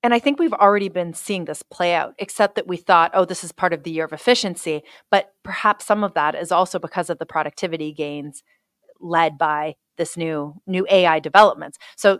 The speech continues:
Zuckerberg, right, he had sort of said as much that he can do more with less. And it's there in the numbers. He's reduced Meta's engineering hiring targets.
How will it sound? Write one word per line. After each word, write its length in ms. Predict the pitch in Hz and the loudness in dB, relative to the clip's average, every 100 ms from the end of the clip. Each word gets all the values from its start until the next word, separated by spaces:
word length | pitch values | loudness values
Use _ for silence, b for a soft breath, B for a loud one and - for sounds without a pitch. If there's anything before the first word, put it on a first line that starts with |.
| - | 2
Zuckerberg, 520 | 202 208 196 170 170 | 4 4 2 0 0
right, 320 | 170 165 185 - | 0 0 0 -4
he 460 | - 226 214 214 - | -8 -4 -4 -4 -6
had 160 | 214 | -8
sort 160 | - 339 | -4 -6
of 60 | - | 2
said 200 | 208 180 | 2 2
as 120 | 170 | 0
much 260 | 160 - - | -4 -6 -10
that 80 | |
he 80 | 180 | -8
can 140 | 175 175 | -6 -6
do 100 | 170 | -4
more 220 | 165 175 | -2 -2
with 120 | 160 | -2
less. 300 | 156 156 - B B B | 0 0 -2 B B B
And 340 | 202 202 202 - _ _ - | 2 2 0 -12 _ _ -2
it's 160 | 214 | 0
there 220 | 175 214 | 2 2
in 80 | 220 | 2
the 40 | 180 | 2
numbers. 460 | 170 165 147 156 | 0 0 -6 -6
He's 220 | - 185 | -10 -8
reduced 400 | 185 190 220 - | -4 0 0 -2
Meta's 480 | 185 180 180 170 - - | 0 2 2 0 -8 -8
engineering 480 | 185 175 170 165 165 | -6 -4 -4 -4 -2
hiring 380 | 170 160 156 160 | 0 0 -2 -6
targets. 580 | 151 143 113 90 - | -6 -6 -12 -16 -18